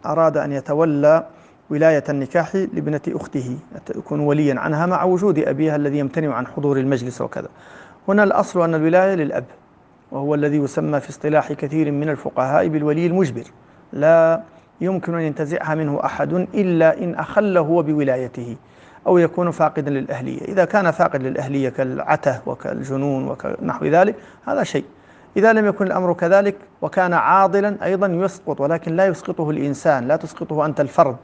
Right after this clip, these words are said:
وإنما يسقطه السلطان، لقول النبي صلى الله عليه وسلم: "وإذا اشت-، استجروا فالسلطان ولي من لا ولي له".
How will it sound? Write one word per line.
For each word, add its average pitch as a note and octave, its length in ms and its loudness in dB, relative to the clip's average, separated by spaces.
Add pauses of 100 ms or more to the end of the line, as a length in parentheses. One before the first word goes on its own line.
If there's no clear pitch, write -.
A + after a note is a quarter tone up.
(320)
وإنما D3+ 280 0
يسقطه E3 560 -2 (340)
السلطان، C#3+ 540 0
لقول D3 260 -2
النبي D3 360 0
صلى D3+ 200 -6
الله D3+ 120 2
عليه C#3+ 80 2
وسلم: D3+ 260 -6
"وإذا D3 220 0
اشت-، - 200 -4
استجروا E3+ 840 0 (300)
فالسلطان D#3+ 760 0
ولي F#3 600 0
من A#3 200 0
لا D3 140 4
ولي A#2+ 340 -2
له". A2+ 120 -12